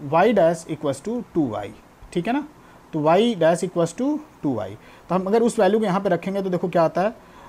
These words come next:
ये आ जाएगा two x plus x, ठीक है, y plus two y is equals to, यही length आएगा तो उसको हम लोग क्या ले सकते हैं, थ्री एक्स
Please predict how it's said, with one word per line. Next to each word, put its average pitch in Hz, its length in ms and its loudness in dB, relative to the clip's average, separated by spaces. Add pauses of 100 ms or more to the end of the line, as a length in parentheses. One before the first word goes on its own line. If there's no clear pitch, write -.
(140)
ये 165 80 2
आ 180 60 4
जाएगा 185 200 4 (120)
two 196 280 0
x 160 300 2 (200)
plus 151 380 0
x, 143 300 0 (580)
ठीक 151 180 -6
है, 208 120 -2 (340)
y 180 440 4
plus - 480 0 (140)
two 143 180 0
y 101 240 -10 (420)
is 151 240 -2
equals 226 380 2
to, 185 80 0
यही 180 180 4
length 208 220 0
आएगा 196 180 2
तो 196 60 -4
उसको 185 140 -6
हम 202 60 -4
लोग 196 100 -4
क्या 190 100 -2
ले 190 100 0
सकते 196 240 -4
हैं, 240 160 -2
थ्री 220 240 0
एक्स 208 260 2